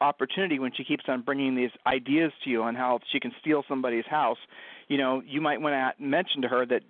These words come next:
really the buyers or the sellers on the next property and her move-up property or move-down in price range, I don't know,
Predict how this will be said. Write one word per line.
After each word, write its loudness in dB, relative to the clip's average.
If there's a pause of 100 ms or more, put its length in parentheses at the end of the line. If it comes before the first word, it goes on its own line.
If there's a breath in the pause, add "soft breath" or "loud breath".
really 4
the -4 (100)
buyers 2 (140)
or 0
the -10
sellers 4
on 0
the 0
next -2
property 0
and -2
her -2
move-up 0
property -2
or 0
move-down 0
in -6
price 0
range, -4
I 2
don't -2
know, -2